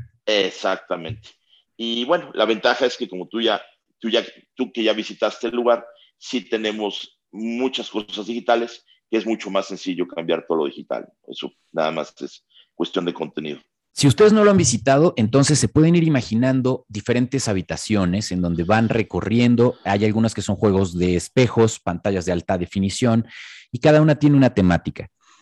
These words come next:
Speaker 2: Eh, una de las salas más, eh, comentadas probablemente es la de la pesadilla,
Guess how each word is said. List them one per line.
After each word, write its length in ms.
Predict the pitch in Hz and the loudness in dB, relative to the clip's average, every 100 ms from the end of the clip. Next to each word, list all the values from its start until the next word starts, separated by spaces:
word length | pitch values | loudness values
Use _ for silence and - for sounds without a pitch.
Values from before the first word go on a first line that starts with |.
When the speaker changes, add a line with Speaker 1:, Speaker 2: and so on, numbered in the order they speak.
| _ - | _ -2
Speaker 2:
Eh, 120 | 107 | 0
una 260 | 117 143 151 | 4 4 6
de 100 | 127 | 6
las 180 | 117 | 4
salas 540 | - 123 123 123 120 - | 2 2 2 2 0 -2
más, 600 | 110 113 113 113 - - | 0 2 0 -2 -10 -8
eh, 380 | 107 92 90 - | -4 -2 -2 -2
comentadas 640 | 95 90 95 131 127 113 | -2 -2 2 2 2 0
probablemente 580 | 104 98 92 101 110 107 | 2 2 2 2 0 -2
es 80 | 101 | -2
la 80 | 90 | 0
de 80 | |
la 120 | 87 82 | 0 -2
pesadilla, 640 | 90 - 113 131 104 139 | -4 2 2 4 2 0